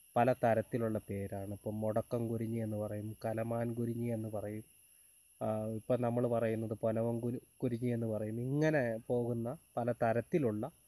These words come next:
പേരുകൾ, ആ, അവ-, ഒരേ വർഗ്ഗം ഇനം തിരിക്കാൻ വേണ്ടി അവർ ചെയ്തു വെച്ചതൊക്കെയുണ്ട്. അതുപോലെ തന്നെ അവരുടെ പാരമ്പര്യ പാട്ടുകൾ, ആ, കലകൾ, ആ, ഇത്, ഇതെല്ലാം തന്നെ,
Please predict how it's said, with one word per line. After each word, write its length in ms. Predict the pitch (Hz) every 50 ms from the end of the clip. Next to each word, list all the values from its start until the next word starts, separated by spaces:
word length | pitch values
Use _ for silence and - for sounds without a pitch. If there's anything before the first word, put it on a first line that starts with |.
| _ _ _ _ _ _ _ _ -
പേരുകൾ, 420 | 131 127 123 120 127 113 107 - - _ -
ആ, 60 | 120 110 107 110 110 110
അവ-, 240 | 107 110 107 104 - _ - -
ഒരേ 320 | 123 117 113 113 117 117
വർഗ്ഗം 480 | 117 113 110 110 104 - 110 110 131 - -
ഇനം 360 | 123 117 113 113 110 104 - -
തിരിക്കാൻ 420 | 113 107 - - 117 110 110 113
വേണ്ടി 220 | 110 107 101 110
അവർ 180 | 110 104 107 104 - - -
ചെയ്തു 220 | - 120 110 107 110
വെച്ചതൊക്കെയുണ്ട്. 800 | 113 104 - - 101 101 98 - - 113 104 98 98 90 90 - - _ _ _ _ _ _ _ _ _ _ _ _ _ _ _ _ _ _ _ _ _ _ _ _ _ _ _ _ _ _ _ _ _ _ 127
അതുപോലെ 400 | 127 143 160 175 185 190 185 185
തന്നെ 480 | - 175 165 160 170 156 160 160 - - - _ _ _ _ _ _ _ _ _ _ _ -
അവരുടെ 360 | 135 131 131 131 131 131 - - - _ _ _ _ _ _ _ - 143 - -
പാരമ്പര്യ 520 | 139 131 131 135 135 131 127 135 127 135
പാട്ടുകൾ, 760 | 127 - - 127 120 123 117 - _ - 131 120 113 110 107 - _ _ _ _ _ _ _ _ _ _ -
ആ, 340 | 113 110 110 110 110 107 104 - -
കലകൾ, 480 | 127 117 120 123 123 117 113 98 101 - - _ _ _ _ _ _ _ _ _ _ _ _ _ -
ആ, 80 | 123 127
ഇത്, 340 | 135 143 - 185 170 156 -
ഇതെല്ലാം 640 | 156 175 160 160 180 165 156 165 170 170 170 170 151 151
തന്നെ, 300 | 131 120 117 107 95 90